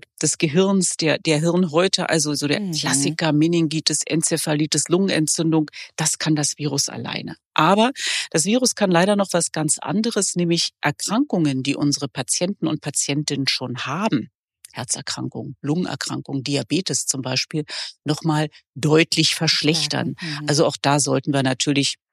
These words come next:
Speaker 2: Mhm.
Speaker 1: unbedingt vorbeugen. Und ganz wichtig für mich ist immer noch zu sagen,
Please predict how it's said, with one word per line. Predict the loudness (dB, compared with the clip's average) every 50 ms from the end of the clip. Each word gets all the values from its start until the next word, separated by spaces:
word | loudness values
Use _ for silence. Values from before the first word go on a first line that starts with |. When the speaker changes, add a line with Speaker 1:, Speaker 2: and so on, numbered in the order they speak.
| _ _ _ _ _ _ _
Speaker 2:
Mhm. | -12 -10 -10 -6 0
Speaker 1:
unbedingt | 2 4 4 4 4 2 2 2 0 0 0 -2
vorbeugen. | -2 2 2 2 4 4 4 4 4 2 2
Und | 4 4 4 4 2 -2 _ -18 -16 -16 -16 _ _
ganz | 2 2 2 4 2
wichtig | 0 0 2 0 0 -2 2
für | 0 0 2
mich | 2 0 0 0
ist | -2 -2 -2 -2
immer | -2 -2 0 2
noch | 0 0 -2 -2
zu | -4 -4 -2 -2
sagen, | 0 0 2 0 0 0 -2 -4